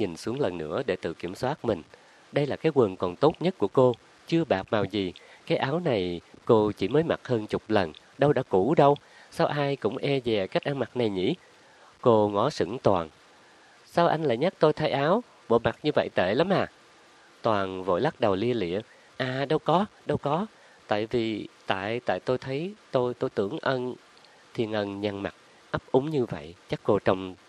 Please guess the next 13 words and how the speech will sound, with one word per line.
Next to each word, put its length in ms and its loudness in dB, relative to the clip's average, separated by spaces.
tệ 200 -4
thật 280 -8
rồi. 200 -4
Nhưng 240 -4
thật 200 -4
tình 140 0
mà 120 -2
nói, 300 0
đây 140 2
là 100 2
bộ 180 4
áo 320 0
quần 280 2